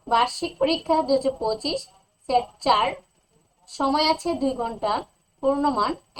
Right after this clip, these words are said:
একশো, বিষয় গণিত, দ্বিতীয় শ্রেণী। তা দ্বিতীয় শ্রেণীর ছাত্রছাত্রীরা, দেখো তোমাদের গণিত, গণিত প্রশ্ন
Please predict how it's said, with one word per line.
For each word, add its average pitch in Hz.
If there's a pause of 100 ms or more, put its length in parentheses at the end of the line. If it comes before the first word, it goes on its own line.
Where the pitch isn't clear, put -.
একশো, 277 (440)
বিষয় 254 (160)
গণিত, 226 (280)
দ্বিতীয় 233 (100)
শ্রেণী। 165 (1500)
তা 254 (120)
দ্বিতীয় 269
শ্রেণীর 320
ছাত্রছাত্রীরা, 302 (340)
দেখো 240
তোমাদের 262
গণিত, 247 (640)
গণিত 240 (100)
প্রশ্ন -